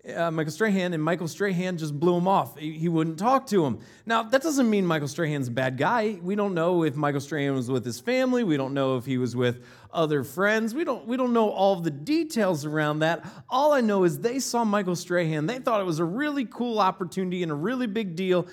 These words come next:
and they approached him, and he wouldn't talk to them. Now, some of you have experienced something like that. Some of you have experienced, uh, seeing a celebrity out and about, trying to communicate with them, and for whatever reason, they wouldn't talk to you.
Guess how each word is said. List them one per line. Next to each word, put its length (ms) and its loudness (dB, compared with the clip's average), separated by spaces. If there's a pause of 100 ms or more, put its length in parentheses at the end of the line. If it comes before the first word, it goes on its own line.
(220)
and 160 -4
they 140 4
approached 640 0
him, 280 0 (320)
and 100 -2
he 80 0
wouldn't 500 -2
talk 420 0
to 100 2
them. 240 0
Now, 100 0
some 380 -4
of 120 -2
you 280 -2 (240)
have 180 2
experienced 720 -2
something 280 0
like 200 -2
that. 200 -8
Some 180 -2
of 120 -2
you 160 2
have 260 0
experienced, 800 -4
uh, 300 -14
seeing 340 -2
a 60 0
celebrity 680 2
out 220 2
and 100 -8
about, 400 2
trying 380 -4
to 80 -6
communicate 500 -2
with 140 -4
them, 260 -2 (240)
and 140 -6
for 80 -4
whatever 320 4
reason, 560 0
they 120 -2
wouldn't 300 2
talk 340 0
to 60 -4
you. 260 0